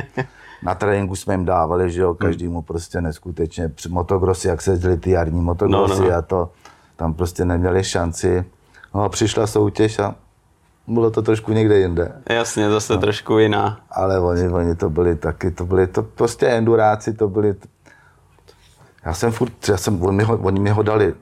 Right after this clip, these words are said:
Speaker 2: já ho nebudu jmenovat, oni mi ho dali do minuty, abych s-, mě učil.
Speaker 1: Jo.
Speaker 2: A já vždycky někde dojel, on šoupal nohama, vozem, aby mi prášil, abych neviděl,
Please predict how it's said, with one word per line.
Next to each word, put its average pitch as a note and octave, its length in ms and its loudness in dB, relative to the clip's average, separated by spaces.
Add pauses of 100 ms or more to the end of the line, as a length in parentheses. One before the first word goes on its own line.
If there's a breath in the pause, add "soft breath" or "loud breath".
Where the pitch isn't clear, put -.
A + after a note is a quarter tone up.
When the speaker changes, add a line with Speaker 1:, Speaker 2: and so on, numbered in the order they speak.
(260)
Speaker 2:
já G2 160 0
ho G2+ 100 0
nebudu E2+ 260 0
jmenovat, D2 380 -6 (300 loud breath)
oni G#2 160 2
mi A2+ 80 4
ho A#2+ 120 2
dali A2 240 2
do G#2 120 2
minuty, F#2+ 400 0
abych F#2 260 -2
s-, - 100 -18
mě G2 140 -2
učil. F2+ 460 -4 (120)
Speaker 1:
Jo. G2+ 180 -2 (400 loud breath)
Speaker 2:
A - 80 -4
já G#2 120 0
vždycky G#2+ 280 -2
někde A2+ 200 4
dojel, G#2 320 2
on G#2 100 -2
šoupal G#2+ 460 -2
nohama, A2 460 -2
vozem, G2 480 -2
aby G2 200 -6
mi G#2+ 140 0
prášil, G2+ 500 -2
abych G#2+ 220 -2
neviděl, G2+ 500 0